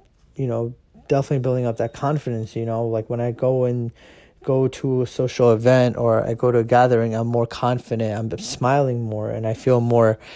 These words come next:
in tune with, uh, like, what fitness is. And I kinda preach to people, or maybe, you know, over the top, uh, preach even more than I'm supposed to. But, you know, they eventually get the message that, yo, this guy's obsessed with fitness. But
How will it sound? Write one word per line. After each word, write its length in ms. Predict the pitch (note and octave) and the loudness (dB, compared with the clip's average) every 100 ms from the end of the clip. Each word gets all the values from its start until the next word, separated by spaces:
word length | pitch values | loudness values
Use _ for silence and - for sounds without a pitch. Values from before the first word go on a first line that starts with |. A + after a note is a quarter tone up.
| - - - | -20 -20 -4
in 120 | C3+ | -2
tune 360 | - - E3+ D3 | 0 4 4 6
with, 260 | C3+ - - | 2 0 -10
uh, 100 | - - C#3 B2 C3 _ | -10 -10 -10 -8 -10 _
like, 260 | C3 A#2 - | -6 -4 0
what 120 | B2+ | -2
fitness 440 | - B2+ A#2+ - | 0 -2 -2 -4
is. 300 | A#2 A2 G#2+ | -2 -2 -2
And 180 | - A#2+ | -6 -4
I 160 | A#2 A2+ _ - | -2 -4 _ -10
kinda 260 | - B2+ | -4 -2
preach 300 | A#2+ D3 - | 0 -2 -2
to 100 | - | -4
people, 280 | A2+ A#2+ A#2+ | -2 -2 2
or 140 | A2+ A2 | 2 4
maybe, 480 | A2+ A#2 A2+ A2 - - - - - | 0 0 -2 -2 -8 -20 -20 -20 -10
you 80 | A2+ | -4
know, 400 | A2 A#2 A#2 A#2 | 2 4 4 4
over 240 | C3 B2+ | 4 4
the 120 | A#2 A#2+ | 2 2
top, 420 | - C#3 A#2+ - - - | 4 4 4 0 -16 -8
uh, 300 | C3 A2+ A2 - - | -4 -4 -6 -10 -18
preach 320 | - B2+ - | -6 -6 -4
even 240 | B2 A#2+ A#2+ | -6 -4 -2
more 180 | B2+ | 0
than 140 | A2+ A2+ | 0 -2
I'm 100 | A2 | -4
supposed 460 | - - E3 D#3+ | -2 4 4 4
to. 260 | B2 A#2 A2 - - - - - - | 0 0 0 -6 -20 -20 -20 -20 2
But, 320 | B2+ B2 A#2 | 6 6 6
you 120 | D3+ | 2
know, 340 | C3 A#2 A2+ A#2+ _ | 2 2 0 -6 _
they 240 | D3 C3+ C3 | 4 4 4
eventually 360 | B2+ B2 B2+ | 2 0 0
get 160 | A#2 A2 | 0 -2
the 60 | |
message 320 | A#2 A#2 - A2 | -6 -6 -8 -8
that, 140 | G#2+ | -4
yo, 280 | A#2 G#2+ A#2 | -2 -2 -4
this 160 | - A#2+ | -2 2
guy's 240 | A#2+ A#2 | 2 2
obsessed 280 | A2+ - - | 0 0 -2
with 100 | A#2+ | -2
fitness. 460 | - B2 C3 B2+ - | -2 -4 -4 -10 -12
But 340 | - A2+ A2 | -8 -6 -6